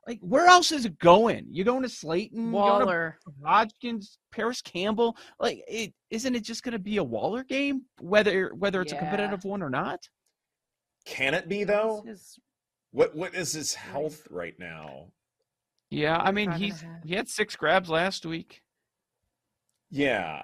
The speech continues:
Speaker 3: I
Speaker 2: Thirty-six yards against Dallas, seventy-six yards at the Cardinals. His prop sitting at forty-five to forty-eight and a half.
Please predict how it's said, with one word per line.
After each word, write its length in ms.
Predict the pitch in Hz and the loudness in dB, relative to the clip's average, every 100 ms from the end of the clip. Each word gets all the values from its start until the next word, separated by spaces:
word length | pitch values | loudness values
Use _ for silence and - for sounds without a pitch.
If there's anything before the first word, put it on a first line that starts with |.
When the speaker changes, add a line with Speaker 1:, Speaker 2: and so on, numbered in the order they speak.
| - | -12
Speaker 3:
I 80 | 127 - | -10 -4
Speaker 2:
Thirty-six 580 | 302 359 - 359 - 269 | -2 -2 -2 -6 -6 0
yards 500 | 277 277 277 233 - 247 | 6 8 6 4 -6 -8
against 380 | 247 247 - | -4 -6 -4
Dallas, 460 | 233 220 220 226 220 | 2 4 4 0 -4
seventy-six 840 | - 220 214 214 202 - 196 - | -4 -4 -4 -6 -10 -10 -10 -8
yards 560 | 208 185 180 190 180 - _ _ _ 185 | -4 0 0 0 -4 -16 _ _ _ -2
at 240 | 190 185 _ - | 0 0 _ -14
the 100 | 190 | -14
Cardinals. 800 | - 190 180 175 175 160 165 | -12 -6 -4 -4 -6 -8 -10
His 180 | - 175 | -12 -14
prop 540 | - - 180 165 160 - | -14 -6 -2 0 -2 -10
sitting 400 | - 170 170 151 | -14 -10 -8 -6
at 280 | 160 151 - | -6 -6 -10
forty-five 720 | 180 175 165 - 160 156 165 | -12 -10 -12 -6 -4 -4 -8
to 120 | 151 | -16
forty-eight 680 | - 170 151 151 147 139 117 - | -16 -12 -10 -10 -8 -8 -8 -10
and 140 | 123 | -12
a 40 | |
half. 580 | 143 131 82 - - _ | -12 -12 -12 -12 -16 _